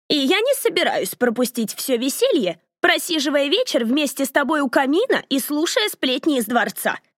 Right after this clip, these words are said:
Все слухи я чуть погодя во всех подробностях прочитаю в письме от графини Бамон".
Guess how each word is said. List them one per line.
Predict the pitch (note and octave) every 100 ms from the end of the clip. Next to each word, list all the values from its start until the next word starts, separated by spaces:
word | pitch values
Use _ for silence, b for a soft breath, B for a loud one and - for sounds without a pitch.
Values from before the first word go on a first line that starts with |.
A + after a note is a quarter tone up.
| _ _ _
Все | - G#4 E4
слухи | - G4 B4 D#4
я | C#4 D4
чуть | - D4 -
погодя | D4+ D4 C4+ D4
во | C#4
всех | C4 D4 -
подробностях | D4 C#4 G#4+ G4+ A3 - B3+
прочитаю | - E4 - F4 B4 B4
в | -
письме | E4 - D#4 F4
от |
графини | D4 A#3 F#3+ C4 D4
Бамон". | E4+ G#3 F3 E3 F#3